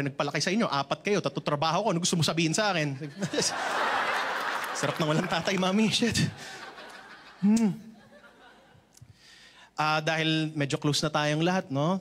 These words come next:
Tanong ko na lang, sino dito nakahuli sa mama nila nakikipag-sex? Ah, ako lang, ako lang. Oh, shit talaga, sir. <laughs> Ako lang. Tuloy na natin tong joke na to.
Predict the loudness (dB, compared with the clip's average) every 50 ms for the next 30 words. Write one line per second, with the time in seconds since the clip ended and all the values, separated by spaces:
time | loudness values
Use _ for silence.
0 | 0 0 0 0 2 0 2 2 2 2 2 2 2 0 0 -2 -4 -8 -12 -20
1 | -20 -20 -20 -20 -20 _ _ -4 -2 0 2 2 2 2 2 2 2 2 0 2
2 | 2 2 4 4 4 2 2 2 2 2 2 2 2 2 2 2 2 2 2 0
3 | 0 0 -2 -2 -2 -4 -2 -4 -4 -4 -6 -8 -12 -12 -12 -14 -18 -20 -20 -20
4 | _ -8 -6 -6 -4 -6 -6 -6 -6 -8 -10 -10 -10 -10 -10 -12 -14 -20 -20 -20
5 | -12 _ 0 2 2 2 2 0 0 -2 -2 -2 0 0 0 0 0 0 0 0
6 | 0 0 0 -2 -2 0 -2 -2 -2 -4 -6 -6 -8 -10 -12 -12 -12 -10 -10 -10
7 | -10 -8 -6 -2 -2 0 0 0 0 0 -2 -4 -2 0 0 2 2 2 2 0
8 | 0 0 -2 -2 0 0 0 0 -2 0 0 0 0 0 -2